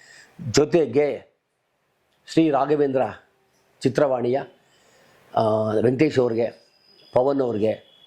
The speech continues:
ವಾಸು ಅವ್ರಿಗೆ ನನ್ನ ಕಡೆಯಿಂದ ತುಂಬ ಹೃದಯದ ಧನ್ಯವಾದಗಳು. ಜೊತೆಗೆ ಕೆ ಎಸ್ ವಾಸುರವರು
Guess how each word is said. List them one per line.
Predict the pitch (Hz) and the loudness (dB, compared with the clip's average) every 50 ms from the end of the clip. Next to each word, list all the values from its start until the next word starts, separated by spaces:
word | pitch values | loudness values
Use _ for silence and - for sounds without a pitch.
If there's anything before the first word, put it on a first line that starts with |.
| - | 0
ವಾಸು | 110 117 143 - - 139 | 2 2 2 2 0 0
ಅವ್ರಿಗೆ | 120 113 101 101 104 101 - - _ _ _ _ _ _ _ - - - 120 | 0 0 -4 -4 -6 -6 -8 -10 _ _ _ _ _ _ _ -20 -8 -2 2
ನನ್ನ | 120 131 160 | 2 2 2
ಕಡೆಯಿಂದ | 156 160 143 135 123 120 117 123 113 - - _ _ | 2 2 0 0 -2 -2 -4 -6 -6 -6 -12 _ _
ತುಂಬ | - 135 151 151 | -4 -2 0 0
ಹೃದಯದ | 151 139 120 131 127 117 113 104 92 | 0 0 -2 -4 -2 -2 -2 -4 -4
ಧನ್ಯವಾದಗಳು. | 104 104 110 117 120 117 101 110 107 127 147 - - _ _ _ _ _ _ _ _ _ - | -6 -4 -4 -2 -2 -2 -4 -4 -6 -6 -8 -8 -10 _ _ _ _ _ _ _ _ _ -2
ಜೊತೆಗೆ | 131 151 151 160 139 143 - | 0 2 2 0 -2 -2 -8
ಕೆ | - - - 156 | -8 -2 -2 0
ಎಸ್ | 160 151 156 - _ - 104 | 0 0 -4 -10 _ -6 -4
ವಾಸುರವರು | 120 131 131 - 135 127 113 110 120 139 - | -4 -4 -2 -4 -6 -6 -6 -6 -8 -12 -14